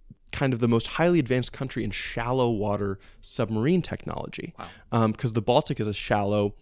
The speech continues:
Speaker 1: ocean. So it's going to be able to project power super well throughout the whole Baltic Sea because of these submarines. Plus, it's going to be able to deter attacks on infrastructure between nato countries in the sea,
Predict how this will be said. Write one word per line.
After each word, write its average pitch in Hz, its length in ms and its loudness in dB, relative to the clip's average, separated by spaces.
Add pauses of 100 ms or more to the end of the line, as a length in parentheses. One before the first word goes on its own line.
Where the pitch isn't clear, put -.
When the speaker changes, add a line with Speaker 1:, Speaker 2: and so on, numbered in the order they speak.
(140)
Speaker 1:
ocean. 165 340 0
So 123 300 2 (220)
it's 147 200 0
going 175 220 0
to 143 60 -2
be 120 200 2
able 120 160 0
to 110 340 -2 (200)
project 131 580 2
power 123 520 -2 (200)
super - 540 0
well 123 220 4
throughout 113 260 -2
the 104 60 -8
whole 156 240 -2
Baltic 110 400 -2
Sea 143 140 -4
because 104 260 -4
of 90 60 -12
these 101 120 -6
submarines. 123 500 0 (380)
Plus, 208 540 4 (340)
it's 131 120 0
going 156 180 0
to 143 80 -2
be 139 80 2
able 131 140 0
to 120 100 -6
deter 117 440 -4
attacks - 560 -4
on 107 120 -6
infrastructure - 720 -4
between 120 400 -4
nato 104 240 0
countries 107 400 -4
in 113 180 -2
the 107 80 -2
sea, 101 360 -2